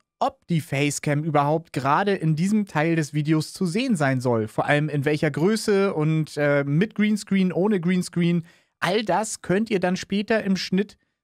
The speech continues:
selber entscheiden. Und müsst die Aufnahme nicht wegschmeißen, nochmal neu machen. Und das Ganze werden wir jetzt einmal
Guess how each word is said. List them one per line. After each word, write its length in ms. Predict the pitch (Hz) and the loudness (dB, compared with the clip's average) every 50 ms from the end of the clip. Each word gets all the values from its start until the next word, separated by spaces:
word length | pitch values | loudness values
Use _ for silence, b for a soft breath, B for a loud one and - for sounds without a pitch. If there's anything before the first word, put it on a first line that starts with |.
| _ _ | _ _
selber 500 | 135 127 151 147 165 180 185 185 - - | -4 -2 0 0 2 2 0 0 -2 -2
entscheiden. 680 | 170 180 170 - - 233 269 247 175 131 113 104 113 - _ _ _ _ _ _ _ _ _ _ _ | -4 -4 -4 -2 -2 -2 -2 -2 -2 0 -2 -2 -4 -6 _ _ _ _ _ _ _ _ _ _ _
Und 160 | 165 160 165 | 0 2 2
müsst 220 | 185 196 - - | 2 0 0 -2
die 100 | 202 190 | -2 0
Aufnahme 400 | - 170 185 - 190 180 175 185 | 0 0 0 2 0 0 0 0
nicht 140 | 185 175 170 | 0 0 0
wegschmeißen, 500 | 185 190 - - - 196 190 185 175 190 | -2 -2 -2 -2 0 0 0 0 0 0
nochmal 160 | 190 190 196 | 0 2 2
neu 200 | 196 226 262 254 | 0 0 0 0
machen. 400 | 185 127 117 113 117 110 98 - - _ _ _ _ _ _ _ | 0 0 -2 -2 -2 -4 -6 -8 -12 _ _ _ _ _ _ _
Und 220 | - 139 131 123 | -2 -2 0 0
das 180 | 156 175 - - | 0 -2 -2 -2
Ganze 540 | 202 180 185 190 - - 185 180 170 151 135 | -2 0 0 0 0 0 0 2 2 0 0
werden 240 | 147 147 - 208 180 | 0 0 0 2 2
wir 80 | 160 | 2
jetzt 220 | 160 160 160 - - | 2 0 -2 -6 -6
einmal 500 | - 127 131 131 131 131 135 143 143 139 | -4 -2 -2 0 0 0 0 0 -2 -4